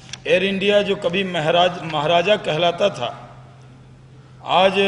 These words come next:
रोज बीस करोड़, महीने का छह सौ करोड़ का नुकसान वो कर रहा है। Air India की हालत ऐसी है कि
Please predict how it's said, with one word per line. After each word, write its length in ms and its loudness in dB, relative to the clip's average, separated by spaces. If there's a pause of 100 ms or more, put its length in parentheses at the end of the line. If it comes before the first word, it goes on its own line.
(300)
रोज 520 0 (4000)
बीस 280 -4
करोड़, 360 0 (800)
महीने 420 -2
का 180 -2
छह 220 -4
सौ 200 -4
करोड़ 360 0 (3500)
का 120 -2
नुकसान 600 -4
वो 160 -2
कर 200 -6
रहा 180 -4
है। 140 -16 (1300)
Air 200 0
India 300 0
की 160 -2
हालत 380 0
ऐसी 340 -2
है 220 2
कि 180 -6